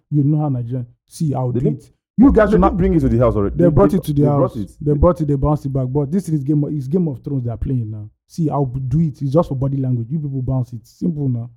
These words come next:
Speaker 1: You think if Tinubu wanted to carry planes to Niger, it's Akpabio that will now say no. No, bro.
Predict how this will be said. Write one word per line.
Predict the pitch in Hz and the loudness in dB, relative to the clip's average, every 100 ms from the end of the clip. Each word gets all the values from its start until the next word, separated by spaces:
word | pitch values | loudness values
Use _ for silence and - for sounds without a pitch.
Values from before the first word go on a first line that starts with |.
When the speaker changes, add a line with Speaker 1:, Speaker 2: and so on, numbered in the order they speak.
| _ _ _ _ - | _ _ _ _ -2
Speaker 1:
You | 190 | 2
think | 247 | 4
if | 214 | 6
Tinubu | 214 214 196 | 6 4 4
wanted | 190 190 170 | 4 2 0
to | 143 - _ - | -6 -10 _ -2
carry | 175 175 | 0 0
planes | 170 170 - | 2 0 0
to | |
Niger, | 139 139 160 | -2 0 0
it's | 147 127 117 | 0 -4 -6
Akpabio | 127 127 160 143 135 | -6 -2 -2 0 -2
that | 123 | -2
will | 123 | -2
now | 143 | -2
say | 139 139 131 | -4 -4 -2
no. | 131 117 - _ | -2 -2 -8 _
No, | 135 139 139 _ _ _ _ _ 123 | -2 -2 -4 _ _ _ _ _ -14
bro. | 117 | -14